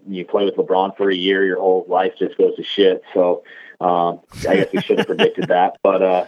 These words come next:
<laughs> but, uh, Rodney, Rodney getting to come to Portland, man, I just, I just feel like Portland's a cool spot, and he's gonna get a chance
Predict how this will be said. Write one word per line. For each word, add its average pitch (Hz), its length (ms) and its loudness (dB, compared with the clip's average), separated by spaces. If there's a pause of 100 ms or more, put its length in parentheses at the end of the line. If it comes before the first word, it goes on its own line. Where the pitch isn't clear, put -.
(580)
<laughs> 120 100 8 (500)
but, 143 280 8
uh, 123 120 6
Rodney, 143 460 6
Rodney 143 400 4
getting 143 220 0
to - 60 -4
come 147 120 2
to - 80 2
Portland, 143 440 4
man, 143 240 6
I 117 80 0
just, 127 220 -4 (440)
I 123 160 4
just 151 200 0
feel 170 160 8
like 135 200 4
Portland's 143 360 6
a 110 60 -6
cool 135 280 4
spot, 120 480 6
and 110 120 -2
he's 113 400 0
gonna 127 180 4
get 117 140 6
a 107 60 2
chance 113 440 -2